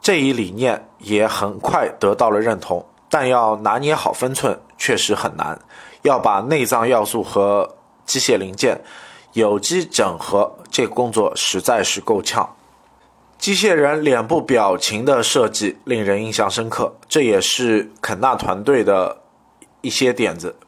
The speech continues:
比如像忍者神龟的人偶一项，八七版彩星出品的人偶，每一个玩具的挂卡当中，人物表情都是有独特的那些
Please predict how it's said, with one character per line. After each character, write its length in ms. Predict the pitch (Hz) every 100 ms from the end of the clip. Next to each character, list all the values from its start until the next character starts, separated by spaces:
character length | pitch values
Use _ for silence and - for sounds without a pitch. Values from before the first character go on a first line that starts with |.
| -
比 80 |
如 80 | 117
像 260 | 143 170 139
忍 220 | 120 139
者 120 | 156
神 200 | 104 113
龟 140 | 123 147
的 120 | 120
人 160 | 101
偶 220 | 113 117 92
一 60 |
项， 260 | 92 120 - - _ _ _ _ - - - _
八 180 | - 170
七 300 | 165 - 175
版 400 | 165 117 92 82 -
彩 240 | - 107 101
星 220 | 135 139
出 240 | 156 151
品 280 | 151 113 98
的 440 | 95 95 92 87 -
人 200 | 101 107
偶， 340 | 131 107 - - - - - - -
每 220 | 110 107
一 80 | 127
个 160 | 160
玩 260 | 117 104 104
具 200 | 123 143
的 200 | 120 110
挂 200 | 110 135
卡 160 | 117 104
当 240 | 110 110
中， 280 | 110 113 110 -
人 260 | - 101 104
物 320 | 139 120 101 - -
表 300 | 110 90 80
情 320 | - 95 101
都 180 | 120 117
是 480 | 117 - 107 98 -
有 540 | 110 104 87 76 73 - _ _ _ _ -
独 160 | 104
特 240 | - 160 117
的 260 | 101 - -
那 120 | 113
些 540 | - 107 104 101 90